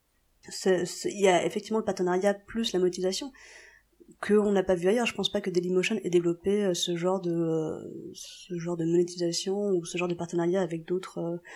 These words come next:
entreprises ou en tout cas d'autres services que juste simplement visionnage de vidéos.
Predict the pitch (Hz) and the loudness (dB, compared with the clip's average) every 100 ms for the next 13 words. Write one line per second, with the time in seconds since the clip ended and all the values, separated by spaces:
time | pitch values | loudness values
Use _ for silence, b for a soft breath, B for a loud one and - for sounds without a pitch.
0 | B - 170 175 - 208 185 - 196 - | B -14 -6 -4 -2 -2 -2 -2 -4 -4
1 | 180 214 214 196 190 233 - B B B | -2 0 0 -2 -2 -6 -8 B B B
2 | _ - 190 180 220 - 190 185 190 190 | _ -4 -2 -2 -2 -2 -2 -2 -2 -2
3 | 175 185 185 170 170 180 | 0 0 -2 -4 -2 -4